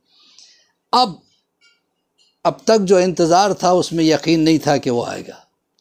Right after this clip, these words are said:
लेकिन जब ख़बर आ गई कि वो आ रहा है तो अब इंतज़ार जिसको कहते हैं वो क्या है? आप बैठ के इंतज़ार नहीं करेंगे। सबसे पहले देखेंगे आपके घर में कौन सा सबसे बेहतरीन कमरा है जो उसके शायान शान हो।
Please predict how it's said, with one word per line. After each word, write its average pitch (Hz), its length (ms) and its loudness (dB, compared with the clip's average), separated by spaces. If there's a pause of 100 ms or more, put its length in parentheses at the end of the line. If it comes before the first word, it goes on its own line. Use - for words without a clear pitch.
लेकिन 147 360 0
जब 147 260 0
ख़बर 202 380 0
आ 185 140 2
गई 180 140 0
कि 170 100 0
वो 151 120 2
आ 151 180 2
रहा 156 120 2
है 139 80 2
तो 143 140 -2
अब 170 320 -2
इंतज़ार 160 580 0 (1800)
जिसको 139 360 -4
कहते 143 340 0
हैं 190 80 2
वो 165 120 2
क्या 170 220 0
है? 139 160 -6 (400)
आप 170 200 0
बैठ 156 260 0
के 156 100 -2
इंतज़ार 123 360 -4
नहीं 113 140 -10
करेंगे। - 320 -16
सबसे 185 380 -2
पहले 170 320 0
देखेंगे 165 420 -2
आपके 156 460 -4
घर 151 240 -2
में 175 160 -4
कौन 160 280 -4
सा 175 200 -4
सबसे 175 460 -6 (340)
बेहतरीन 160 720 0 (120)
कमरा 151 360 0
है 156 120 0
जो 135 140 -4
उसके 160 440 -6
शायान 139 540 -6
शान - 360 -12
हो। - 120 -20